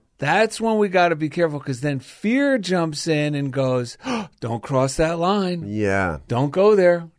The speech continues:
Speaker 1: Don't do that."
Speaker 2: Right.
Speaker 1: And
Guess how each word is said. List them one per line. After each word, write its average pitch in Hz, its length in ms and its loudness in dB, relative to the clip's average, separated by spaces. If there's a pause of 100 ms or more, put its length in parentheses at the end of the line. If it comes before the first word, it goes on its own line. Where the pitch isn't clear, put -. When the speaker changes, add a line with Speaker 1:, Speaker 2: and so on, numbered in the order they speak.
Speaker 1:
Don't 143 220 0
do 240 200 4
that." 247 400 2 (280)
Speaker 2:
Right. 98 400 0 (280)
Speaker 1:
And 202 460 2